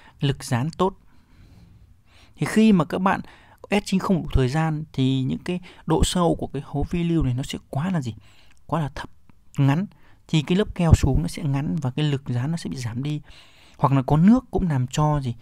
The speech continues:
Cho cái keo dán nó không thể xâm nhập sâu được và làm cho lực dán bị giảm đi. Hoặc thậm chí là gì?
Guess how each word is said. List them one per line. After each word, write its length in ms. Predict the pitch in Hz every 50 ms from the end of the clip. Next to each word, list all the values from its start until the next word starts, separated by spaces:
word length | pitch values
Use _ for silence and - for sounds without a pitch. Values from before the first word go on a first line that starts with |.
| - - - - - - - - - - -
Cho 280 | - - 165 156 151 151
cái 120 | - - -
keo 160 | - 156 151
dán 180 | 143 143 139 160
nó 60 | 190
không 140 | - - 175
thể 80 | 147 131
xâm 200 | - 160 143 135
nhập 140 | 127 -
sâu 300 | - - - 175 160 156
được 200 | 143 131 110 - - - _ _ _ _ _ _ _ _ _ _ _ _ _ _ _
và 100 | - 131
làm 160 | 131 127 127
cho 100 | 127 156
lực 160 | 151 139 - -
dán 220 | 131 123 131 -
bị 80 | - 143
giảm 260 | 123 104 98 113 127
đi. 240 | 139 139 135 131 127 - - _ _ _ _ _ _ _ _ _ - - - - - -
Hoặc 180 | - 165 160
thậm 140 | - - 185
chí 180 | - - 180 208
là 120 | 208 175
gì? 220 | 139 139 127 110